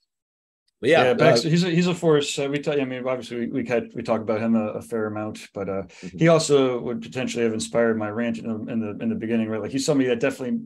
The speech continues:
Speaker 2: doesn't not marry his politics with his art and his tattoos. And, uh, you know, he's, he's pretty vocal. I was thinking about him and, uh, Adrian, Adrian Lee,
Speaker 1: Hmm.
Speaker 2: uh, and his Resistor. You know, they're, they're, they're both pretty vocal about, uh, using their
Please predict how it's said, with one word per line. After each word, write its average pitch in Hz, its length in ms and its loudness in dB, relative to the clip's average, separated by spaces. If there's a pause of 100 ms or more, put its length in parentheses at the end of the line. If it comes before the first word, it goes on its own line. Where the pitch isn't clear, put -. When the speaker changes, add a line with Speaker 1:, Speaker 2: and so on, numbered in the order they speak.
Speaker 2:
doesn't 113 440 0
not 123 360 0
marry 113 240 0
his 104 100 -4
politics 107 560 -4
with 110 140 -8
his 101 140 -10
art 113 240 -4
and 107 80 -12
his 95 120 -12
tattoos. 101 580 -8 (720)
And, 98 340 -6
uh, 95 320 -2
you 113 100 -6
know, 98 80 -4
he's, 104 120 -6
he's 117 180 -6
pretty 107 220 -4
vocal. 98 280 -6
I 110 40 0
was 113 120 -4
thinking 151 180 2
about 135 120 2
him 135 140 4
and, 123 140 0
uh, 110 460 0
Adrian, 113 920 -4
Adrian 110 540 -4
Lee, 110 380 -2 (640)
Speaker 1:
Hmm. 92 120 -8
Speaker 2:
uh, 92 200 -2
and 110 120 -4
his 113 100 -2
Resistor. 107 760 -4
You 95 100 -8
know, 101 120 -6
they're, 104 320 -4
they're, 110 160 -2
they're 117 100 0
both 113 300 -2
pretty 110 200 -4
vocal 101 480 -4
about, 95 460 -2 (160)
uh, 95 200 -6
using 110 540 -6
their 95 480 -6